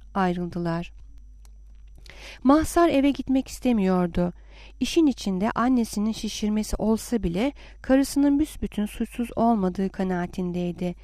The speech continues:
Ne yapmalıydı? Ayağının altına alıp ezmeli mi? Ağzını burnunu kan içinde mi bırakmalı? Yoksa üçten dokuza boşayıp teyzesinin yanına def mi etmeliydi? Konağın önünde arabadan indi.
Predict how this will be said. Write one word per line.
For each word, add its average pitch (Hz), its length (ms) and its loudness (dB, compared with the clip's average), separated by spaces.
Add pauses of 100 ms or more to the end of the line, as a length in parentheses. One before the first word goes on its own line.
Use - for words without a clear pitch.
(300)
Ne 320 140 8
yapmalıydı? 180 880 2 (440)
Ayağının 240 520 2
altına 226 520 -2
alıp 214 300 -2
ezmeli 233 460 2
mi? 175 220 0 (420)
Ağzını 226 500 2
burnunu 208 400 -2
kan 247 180 -2
içinde 220 360 -2
mi 190 160 -2
bırakmalı? 180 640 -2 (300)
Yoksa 247 440 4 (280)
üçten 254 500 2
dokuza 226 460 -2
boşayıp 202 480 -2
teyzesinin 208 680 -2 (300)
yanına 214 340 0
def 254 260 4
mi 185 100 0
etmeliydi? 175 760 -4 (500)
Konağın 311 440 6
önünde 214 400 0
arabadan 208 520 0
indi. 180 400 -4